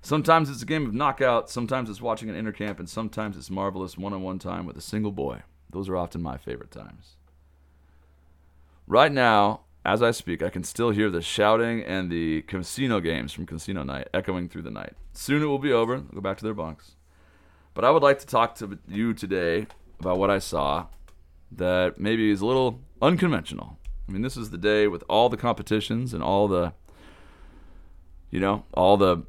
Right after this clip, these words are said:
the excitement and the chanting and the hoarse voices and the, the intensity and the blue and the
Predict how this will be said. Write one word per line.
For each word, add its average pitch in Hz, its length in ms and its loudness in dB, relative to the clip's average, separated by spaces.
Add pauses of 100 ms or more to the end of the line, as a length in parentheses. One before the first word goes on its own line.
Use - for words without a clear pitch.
the 85 360 2 (120)
excitement 131 680 4
and 85 180 -2
the 71 220 -4
chanting 131 580 2
and 90 160 0
the 82 80 0
hoarse 127 400 2
voices 131 680 2
and 82 360 -2
the, 69 200 -2 (100)
the 90 100 -4
intensity 147 800 4
and 76 280 -2
the 80 40 -4
blue 127 500 2
and 78 280 -2
the 71 240 -2